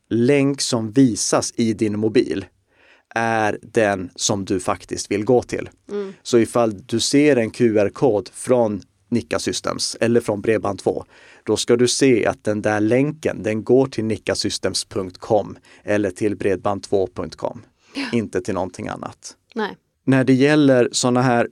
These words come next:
Speaker 1: parkeringslösningar, då är det kanske lite extra komplicerat, för du har kanske inte liksom parkeringsbolagets domän i huvudet.
Speaker 2: Nej.
Speaker 1: Och då måste du vara extra försiktig. Det, jag, jag, jag skulle till och med rekommendera att om du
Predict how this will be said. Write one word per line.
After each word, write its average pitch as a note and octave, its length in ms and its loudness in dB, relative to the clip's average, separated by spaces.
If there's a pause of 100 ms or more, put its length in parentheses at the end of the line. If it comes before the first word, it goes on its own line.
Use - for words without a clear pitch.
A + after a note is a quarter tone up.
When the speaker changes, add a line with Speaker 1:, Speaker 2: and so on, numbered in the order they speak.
(120)
Speaker 1:
parkeringslösningar, B2 1300 0 (600)
då C3 420 4
är C#3+ 160 4
det C3 80 4
kanske B2+ 320 -2
lite A#2+ 280 4
extra A#2+ 260 -2
komplicerat, B2 540 0
för - 100 -10
du B2 200 2
har C#3+ 300 0
kanske A#2+ 340 0
inte G#2+ 420 0 (880)
liksom G#2+ 360 -4
parkeringsbolagets B2 1300 2
domän B2+ 440 0
i A2+ 40 -4
huvudet. B2+ 720 0 (340)
Speaker 2:
Nej. G#3+ 320 -8 (220)
Speaker 1:
Och C3 140 4
då C#3 220 6
måste D3+ 460 2
du C3 180 6
vara A#2 260 2
extra - 500 -4
försiktig. - 640 -2
Det, A2 180 4
jag, A2+ 200 4
jag, A2+ 160 2
jag A#2+ 140 2
skulle C3+ 240 2
till A#2+ 200 2
och A2+ 80 0
med A2 80 2
rekommendera G#2+ 600 2
att G#2 100 -4
om D3+ 340 4
du A#2 220 4